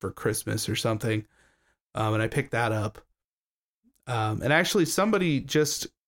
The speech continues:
sent me, uh, an original Screaming Bell,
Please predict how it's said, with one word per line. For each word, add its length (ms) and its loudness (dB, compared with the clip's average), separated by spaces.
sent 400 0
me, 380 0
uh, 360 -4
an 560 0
original 640 4
Screaming 440 2
Bell, 360 -2